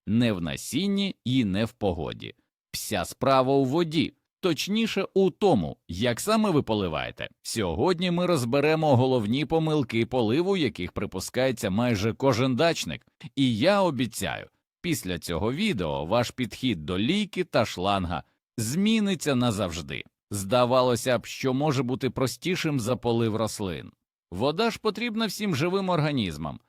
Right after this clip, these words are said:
Наші бабусі й дідусі поливали, і все чудово росло.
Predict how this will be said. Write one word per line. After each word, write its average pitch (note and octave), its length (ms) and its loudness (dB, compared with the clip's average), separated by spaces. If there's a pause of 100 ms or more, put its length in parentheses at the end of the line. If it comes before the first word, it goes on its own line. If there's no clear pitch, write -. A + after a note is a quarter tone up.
(260)
Наші B2 460 0
бабусі A2 580 0
й D#2 60 -6
дідусі G2 560 -6
поливали, D3 800 0 (140)
і B2 180 0
все E3+ 380 -4
чудово F2 840 -4
росло. F2 600 -6